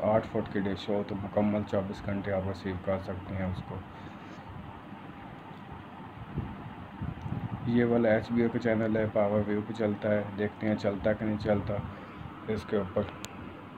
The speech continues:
दोस्तों मेरे पास channel नहीं चल रहा, मैं अभी इसकी की update करता हूँ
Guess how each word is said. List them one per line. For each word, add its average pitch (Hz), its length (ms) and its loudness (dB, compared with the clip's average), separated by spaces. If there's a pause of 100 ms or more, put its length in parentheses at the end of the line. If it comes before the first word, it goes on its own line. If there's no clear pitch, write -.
(3250)
दोस्तों 135 320 6
मेरे 135 180 12
पास 131 220 12
channel 127 320 10
नहीं 131 140 8
चल 131 180 12
रहा, 123 220 10
मैं 117 200 10
अभी 120 200 8
इसकी 120 240 2
की 127 280 4
update 120 380 8
करता 117 340 6
हूँ 120 140 6